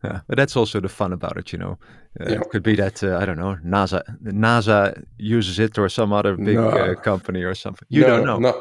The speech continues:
Speaker 2: not nasa, but for example, I had people from TomTom who opened issues and they, "We are using it, but we have this issue," uh, or other bigger companies. So then it,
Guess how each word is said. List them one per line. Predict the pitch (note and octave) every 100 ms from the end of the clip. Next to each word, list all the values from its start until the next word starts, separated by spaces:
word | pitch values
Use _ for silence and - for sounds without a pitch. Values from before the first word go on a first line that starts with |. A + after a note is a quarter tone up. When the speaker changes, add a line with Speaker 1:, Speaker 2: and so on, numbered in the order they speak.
| - - B2+ - -
Speaker 2:
not | B2 B2+ -
nasa, | F#3+ A#2 A#2+ A2+ G#2+
but | G#2+
for | - G#2 G#2
example, | G2+ G2+ A2+ A2+ A2+ A2 A2 -
I | A#2 A2+
had | A2 A2
people | - A2+ A2+
from | - A2+ A2
TomTom | - A2+ A2+ - A2 A2 A2
who | A2 A2+
opened | A2+ A2+ G#2+ G#2 -
issues | A2 - A2+ G#2+
and | G2 G2
they, | G#2 A#2
"We | G#2+ A2+
are | G#2 G#2+ A2+
using | A2+ A2+
it, | A2+ - G#2
but | G#2+ G#2+ -
we | A2+
have | G2+ F#2
this | G#2+ -
issue," | G#2 - A#2 A2+ A2+ - - - - - -
uh, | B2+ G2 - A#2 -
or | A#2+ A#2+
other | B2 B2
bigger | A#2 A#2+ A#2
companies. | A2 A2+ A2+ A#2 A2+
So | F#2 G2 - _ _ _ _ _
then | - A#2+ C3
it, | C3+